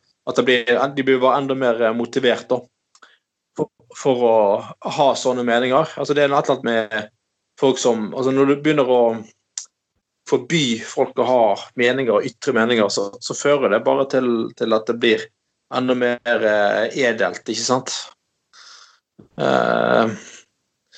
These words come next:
så jeg, jeg, jeg, så liksom, jeg, jeg tror det å, å prøve å kre-, eh,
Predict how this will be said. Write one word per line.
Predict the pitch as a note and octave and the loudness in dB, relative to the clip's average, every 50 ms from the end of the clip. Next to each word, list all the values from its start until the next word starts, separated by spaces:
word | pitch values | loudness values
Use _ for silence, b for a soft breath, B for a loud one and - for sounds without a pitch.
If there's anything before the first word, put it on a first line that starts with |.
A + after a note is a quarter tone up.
| B B B B B - | B B B B B -4
så | - C#3+ C#3+ | 0 0 2
jeg, | D3 C#3 D3+ D3+ D#3 | 2 2 2 2 4
jeg, | C3 | 4
jeg, | D#3+ D#3 C3+ C#3 D3 C#3+ D3 D3 C#3+ C#3 C3+ C3 - - - - - | 2 2 2 2 0 0 -2 -2 -4 -4 -6 -8 -10 -14 -12 -10 -6
så | - D3 C3+ | 0 2 2
liksom, | C3 C3 B2+ B2+ A#2 G#2 - - _ _ _ _ _ _ _ _ b b b b b b b _ - | 2 2 2 0 -2 -4 -8 -14 _ _ _ _ _ _ _ _ b b b b b b b _ -8
jeg, | C#3 F3 F3 E3+ - | -2 0 2 2 2
jeg | F3 E3 D#3+ | 2 0 0
tror | - - E3+ D#3 D3+ | 0 -2 0 0 2
det | D3+ C#3+ C3+ | 2 2 2
å, | B2+ B2 A#2+ A#2+ A#2+ - C3 B2 | 2 0 0 0 -2 -2 0 0
å | A#2+ A#2+ A2+ A2+ A#2 A2+ A2+ - | 0 0 0 -2 -4 -6 -8 -10
prøve | - - C3+ B2 B2 | -6 -4 0 0 0
å | B2 | -2
kre-, | - - C#3 - | -2 -4 -6 -4
eh, | - D3+ C#3 B2+ A#2 A#2+ | -2 -2 0 0 0 2